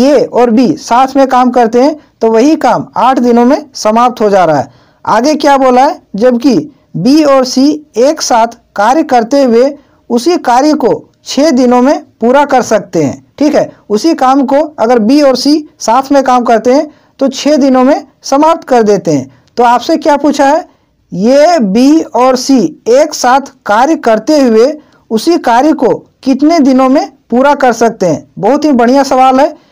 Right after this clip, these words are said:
यहाँ हम लिखते हैं, ये अगर अकेले काम कर रहा है तो कितने दिनों में कर रहा है, अठारह दिनों में समाप्त कर रहा है। अगर यदि ये और बी साथ में काम कर रहे हैं,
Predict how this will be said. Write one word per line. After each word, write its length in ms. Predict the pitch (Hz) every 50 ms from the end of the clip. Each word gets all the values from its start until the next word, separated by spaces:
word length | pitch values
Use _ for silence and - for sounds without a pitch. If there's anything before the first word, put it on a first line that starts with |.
| _ _ _ -
यहाँ 260 | 196 240 254 285 294
हम 100 | 294 254
लिखते 300 | 233 247 233 233 269 277
हैं, 220 | 269 294 349 - - _ _ _ _ -
ये 460 | 165 196 254 302 339 302 226 - - _ -
अगर 220 | - 226 233 277 294
अकेले 520 | - - 214 220 220 240 240 240 269 311 311
काम 240 | - 247 262 262 269
कर 180 | 262 247 240
रहा 160 | 226 226 220 247
है 180 | 285 330 - _ _ _
तो 80 | - 240
कितने 340 | 233 - 240 240 277 277 285
दिनों 200 | 247 277 277 277
में 120 | 269 277 277
कर 160 | 277 269 254
रहा 100 | 254 269
है, 140 | 294 320 302 - -
अठारह 420 | - - - - - 185 208 240 233
दिनों 200 | 214 240 240 240
में 180 | 247 277 320 302 - _ _ -
समाप्त 420 | - - 196 220 233 240 233 233
कर 140 | - 240 233
रहा 140 | 233 240 247
है। 140 | 285 285 - _ _ _ _ _ _ _ _ -
अगर 240 | - 247 269 302 311
यदि 440 | 294 294 269 240 254 196 - - - _ _ - 165
ये 260 | 185 240 294 330 320
और 260 | 277 226 240 262 262 247
बी 360 | 202 196 233 220 156 - - - _ -
साथ 360 | - 214 226 247 254 - -
में 120 | 285 277 277
काम 220 | 277 247 247 240
कर 180 | 240 240 220 208
रहे 140 | 208 214
हैं, 120 | 233 277